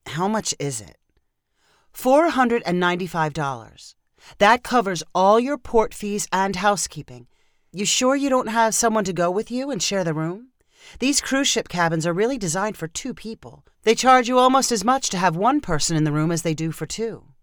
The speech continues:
"No, I've only got me."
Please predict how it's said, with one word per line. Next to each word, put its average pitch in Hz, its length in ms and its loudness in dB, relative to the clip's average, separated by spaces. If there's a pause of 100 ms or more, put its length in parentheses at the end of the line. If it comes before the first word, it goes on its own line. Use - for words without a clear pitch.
(840)
"No, 160 540 0 (320)
I've 156 200 -6
only 185 260 -2
got 190 240 -2
me." 151 400 -4